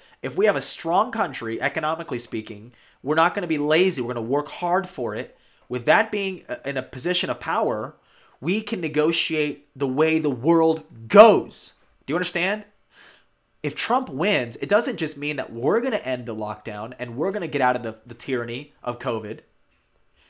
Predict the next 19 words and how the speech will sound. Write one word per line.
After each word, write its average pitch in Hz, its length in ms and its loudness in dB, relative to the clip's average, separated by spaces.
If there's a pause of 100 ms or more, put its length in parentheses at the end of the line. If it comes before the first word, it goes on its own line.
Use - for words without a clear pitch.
(760)
but 131 500 2
we're 123 180 0
gonna 156 160 -4
show 151 420 2
the 170 100 -6
world 120 500 0 (200)
how 110 240 -6
to 104 80 -8
do 98 220 -14
it. - 180 -20 (520)
That's 139 280 -2
the 156 100 -4
coolest 127 420 -4
part. 98 340 -10 (320)
We're 135 160 -2
gonna 127 180 -8
show 147 460 -2
the 165 100 -4
world 120 480 0